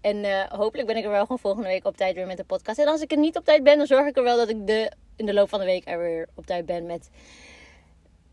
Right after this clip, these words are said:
gezeik en gebabbel, gebrabbel. Ge-, oké. Mochten jullie dit leuk vinden, geef mij alsjeblieft een review van vijf sterren, alsjeblieft,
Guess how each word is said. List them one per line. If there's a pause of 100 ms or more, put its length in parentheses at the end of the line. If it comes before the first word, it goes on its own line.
(140)
gezeik
en
gebabbel,
gebrabbel.
Ge-, (100)
oké. (640)
Mochten
jullie
dit
leuk
vinden,
geef
mij
alsjeblieft
een
review
van
vijf
sterren,
alsjeblieft,